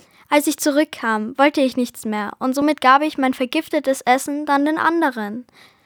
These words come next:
Wieso musste das passieren? Ich fühle mich so schuldig.“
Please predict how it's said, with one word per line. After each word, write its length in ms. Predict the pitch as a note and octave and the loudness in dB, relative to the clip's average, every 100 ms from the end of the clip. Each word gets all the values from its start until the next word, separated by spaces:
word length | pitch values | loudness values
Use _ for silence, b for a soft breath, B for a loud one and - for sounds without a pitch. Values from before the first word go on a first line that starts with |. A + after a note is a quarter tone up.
| b - | b -2
Wieso 220 | D4+ D#4+ | 2 4
musste 300 | E4+ G4+ F4 | 4 2 2
das 220 | E4 - | 0 0
passieren? 640 | - C#4+ - D4+ C#4+ B3 B3+ B B | -4 -4 -2 -2 0 -2 -6 B B
Ich 160 | C#4+ - | -8 0
fühle 140 | D#4+ | 4
mich 180 | D#4 C#4+ | 4 2
so 120 | D4+ | 0
schuldig.“ 640 | C#4+ C#4+ C#4 A3+ G3+ G3+ | 2 4 4 0 -6 -10